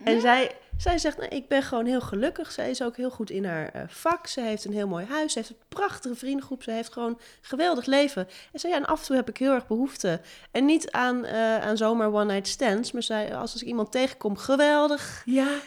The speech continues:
Speaker 1: En dan heb ik, eh, eh, eh, seks. Of ik
Speaker 2: Ja.
Speaker 1: heb een tijdje, eh, iemand die ik zie. Maar ik hoef geen relatie. Ik
Speaker 2: Ja.
Speaker 1: leef à la carte. En ik vond dat zo mooi.
Speaker 2: Wauw, ze hoeft niet meteen het drie gangen menu te bestellen.
Speaker 1: Ja.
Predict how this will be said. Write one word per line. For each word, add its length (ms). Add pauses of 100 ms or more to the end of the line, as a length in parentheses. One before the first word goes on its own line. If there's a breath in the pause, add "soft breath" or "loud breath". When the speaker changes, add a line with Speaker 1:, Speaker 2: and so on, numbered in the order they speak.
(140)
Speaker 1:
En 100
dan 100
heb 240
ik, 260
eh, 500
eh, 500
eh, 60
seks. 560
Of 160
ik 100
Speaker 2:
Ja. 80
Speaker 1:
heb 100
een 80
tijdje, 460
eh, 380
iemand 400
die 100
ik 100
zie. 420 (300 loud breath)
Maar 120
ik 60
hoef 120
geen 300
relatie. 640
Ik 160
Speaker 2:
Ja. 40
Speaker 1:
leef 300
à 80
la 160
carte. 320
En 120
ik 80
vond 180
dat 140
zo 240
mooi. 260
Speaker 2:
Wauw, 640
ze 160
hoeft 320
niet 220
meteen 400
het 100
drie 180
gangen 320
menu 240
te 120
bestellen. 440
Speaker 1:
Ja. 260